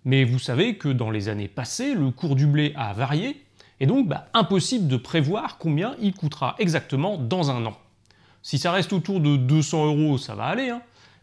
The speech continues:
Mais si le coût du blé augmente trop d'ici l'échéance, comme vous avez déjà négocié le prix des croissants,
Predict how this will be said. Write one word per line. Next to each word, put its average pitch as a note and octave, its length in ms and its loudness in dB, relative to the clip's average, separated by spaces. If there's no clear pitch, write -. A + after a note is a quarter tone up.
Mais C3 80 0
si C#4 300 0
le B3+ 100 2
coût A3 240 -4
du F#3 160 0
blé F3 400 0
augmente F#3+ 560 -4
trop A#3 280 0
d'ici C3 300 -2
l'échéance, A#3 720 -6
comme B2 160 -2
vous A2+ 140 -4
avez A2 180 -2
déjà F3 380 -2
négocié C#3 360 -2
le A#2 60 -2
prix - 160 -6
des D#3+ 120 0
croissants, - 420 -8